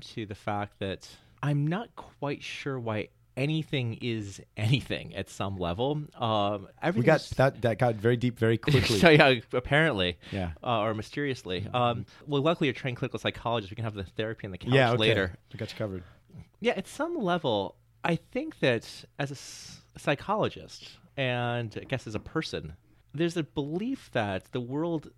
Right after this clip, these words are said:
Speaker 1: I mean, y-, there's a desire for the world to be a little more mysterious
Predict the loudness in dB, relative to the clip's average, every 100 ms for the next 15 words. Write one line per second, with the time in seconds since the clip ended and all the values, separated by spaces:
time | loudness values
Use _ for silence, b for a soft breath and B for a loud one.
0 | _ _ _ -2 0 0 -6 _ _ -4
1 | 0 -2 0 -4 -2 -4 -2 -2 0 -2
2 | -2 -2 -2 0 0 -2 -4 -6 -4 -2
3 | -2 -4 -12 -14